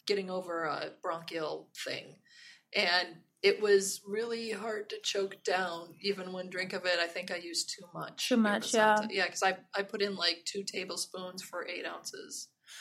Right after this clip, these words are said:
Speaker 1: And that
Speaker 2: That's
Speaker 1: was
Speaker 2: way too
Speaker 1: way too
Speaker 2: much.
Speaker 1: much.
Speaker 2: It's
Speaker 1: Yeah.
Speaker 2: too much, yeah.
Speaker 1: Yeah.
Speaker 2: Yerba santa to me is the equivalent of how you can go overboard with licorice root.
Speaker 1: Yeah.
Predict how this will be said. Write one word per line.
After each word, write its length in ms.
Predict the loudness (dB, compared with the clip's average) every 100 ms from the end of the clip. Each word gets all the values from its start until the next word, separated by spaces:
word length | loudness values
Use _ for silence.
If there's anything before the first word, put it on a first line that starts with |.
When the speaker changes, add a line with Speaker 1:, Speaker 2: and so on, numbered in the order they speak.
| -16 -18 -20 4
Speaker 1:
And 140 | 8
that 40 | 8
Speaker 2:
That's 140 | 4
Speaker 1:
was 200 | -2 0
Speaker 2:
way 160 | 2 2
too 180 | 0 0
Speaker 1:
way 100 | 0
too 0 |
Speaker 2:
much. 240 | 0 0
Speaker 1:
much. 360 | 0 -2 -2 0
Speaker 2:
It's 100 | 4
Speaker 1:
Yeah. 180 | 6 6
Speaker 2:
too 140 | 4
much, 320 | 4 4 2 4
yeah. 280 | 6 4 2
Speaker 1:
Yeah. 60 | -4
Speaker 2:
Yerba 260 | 4 8 8
santa 280 | 8 8 4
to 220 | 2 2
me 480 | 2 2 2 0 0
is 480 | 0 0 -2 -4 -8 _ _ _ _ _ -20 -20 -20 _ -2
the 80 | -2
equivalent 580 | 0 4 6 6 4
of 100 | 4
how 120 | 6 6
you 160 | 4
can 300 | -4 -4 -2
go 180 | 2 2
overboard 440 | 2 -2 0 0 -2
with 120 | -6
licorice 460 | -8 -4 -4 -2
root. 240 | 0 -2 -4 _
Speaker 1:
Yeah. 220 | -14 -12